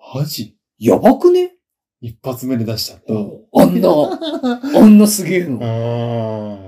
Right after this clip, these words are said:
Speaker 1: ー。
Speaker 2: あれだって俺買ってやったもんだって。
Speaker 1: やってたよね。
Speaker 2: やってたよね。
Speaker 1: みんなやってたでしょ？
Speaker 2: ってことは、何年あれみんなやってんのと思って。
Speaker 1: 確かに。
Speaker 2: やばくね？
Speaker 1: そうなんだ。え？
Speaker 2: うん。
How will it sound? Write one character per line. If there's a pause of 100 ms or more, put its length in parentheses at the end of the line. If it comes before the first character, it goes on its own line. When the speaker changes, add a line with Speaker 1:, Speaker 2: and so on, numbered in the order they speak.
(400)
Speaker 1:
ー。
Speaker 2:
あ
れ
だ
っ
て
俺
買
っ
て
や
っ
た
も
ん
だ
っ (100)
て。 (520)
Speaker 1:
や
っ
て
た
よ
ね。
Speaker 2:
や
っ
て
た
よ
ね。
Speaker 1:
み
ん
な
や
っ
て
た
で
し
ょ？ (280)
Speaker 2:
っ (240)
て
こ
と
は、 (640)
何 (240)
年
あ
れ
み
ん
な
や
っ
て
ん
の
と
思
っ (120)
て。
Speaker 1:
確
か
に。 (300)
Speaker 2:
や
ば
く
ね？ (1000)
Speaker 1:
そ
う
な
ん
だ。
え？
Speaker 2:
う
ん。